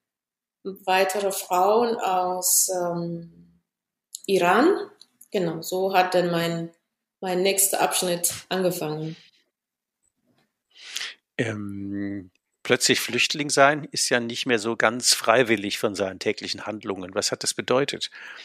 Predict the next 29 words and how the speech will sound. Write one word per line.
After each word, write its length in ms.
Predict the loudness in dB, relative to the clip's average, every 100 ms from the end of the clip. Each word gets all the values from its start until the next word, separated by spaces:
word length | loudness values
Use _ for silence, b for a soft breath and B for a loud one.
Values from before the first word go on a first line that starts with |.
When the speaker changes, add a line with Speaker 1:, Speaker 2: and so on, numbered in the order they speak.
| B B B B B _ 0
Speaker 1:
Ähm, 560 | 0 2 0 0 -2
Flüchtling 520 | -2 -2 0 0 2
sein 420 | 4 4 6 4 4
hat 200 | 0 2
für 160 | 2
mich 240 | 4 2 2
damals, 840 | 2 2 0 0 -2 2 2 4 2
ähm, 800 | 0 0 -2 -4 -6 -8 -12 -16 _ _ _ _ _ _ _ _ _ _ _ _ _ _ _
schon 580 | -6 2 2 4 0 0
sehr, 300 | 8 10 10
sehr 460 | 8 6 6 4
viel 300 | 0 -2 -2
Substanz 640 | -2 0 0 2 2 2
gekostet, 560 | 0 -2 -2 0 -2 -2
weil 200 | 0 0
gerade 580 | 0 4 6 8 6 6
war 180 | 4 4
ich 160 | 2
ja 400 | 4 4 4 2 -2
vor 240 | -2 4
einem, 400 | 6 8 4 2
vor 180 | 2 2
zwei 260 | 6 4
Tagen 420 | 6 4 6 6 4
war 120 | 4
ich 120 | 4
ja 80 | 2
nun 240 | 2 2
Studentin 720 | 0 4 6 6 6 0 -2